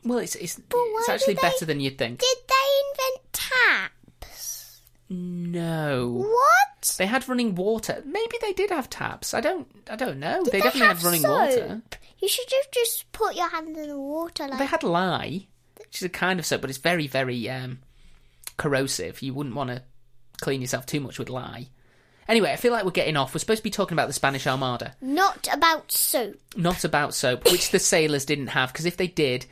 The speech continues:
Speaker 1: they wouldn't have ended up with so much dysentery and died evacuating their bowels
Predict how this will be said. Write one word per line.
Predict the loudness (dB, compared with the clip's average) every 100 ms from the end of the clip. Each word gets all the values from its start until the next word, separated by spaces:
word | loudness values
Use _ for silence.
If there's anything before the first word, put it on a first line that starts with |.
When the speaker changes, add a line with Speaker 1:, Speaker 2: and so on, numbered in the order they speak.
| -16
Speaker 1:
they | -8
wouldn't | -6 -4 -2
have |
ended | -2 0
up | -2
with | -4 -2
so | -2
much | -4 -6
dysentery | -4 -2 -2 -2 -2 -2 -4 -12 -14
and | -10 0
died | 2 2 0 -2 -4 -14 -20 _
evacuating | -2 -2 -2 -2 -2 -4 -4
their | -2
bowels | 0 0 -2 -4 -6 -10